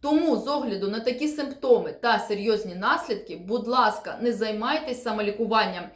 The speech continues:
а зверніться за допомогою до фахівця, з яким ви розберете причини виникнення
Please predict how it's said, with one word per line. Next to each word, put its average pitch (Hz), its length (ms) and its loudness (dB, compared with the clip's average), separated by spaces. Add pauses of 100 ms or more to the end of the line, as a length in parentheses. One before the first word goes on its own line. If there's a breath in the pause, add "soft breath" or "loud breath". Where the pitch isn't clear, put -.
(200 loud breath)
а 220 120 2
зверніться 247 640 2
за 262 100 -4
допомогою 247 720 -2
до 240 100 -2
фахівця, 262 760 0
з 208 40 -4
яким 240 360 -2
ви 240 160 8
розберете 233 800 0
причини 247 720 -4
виникнення 185 680 -4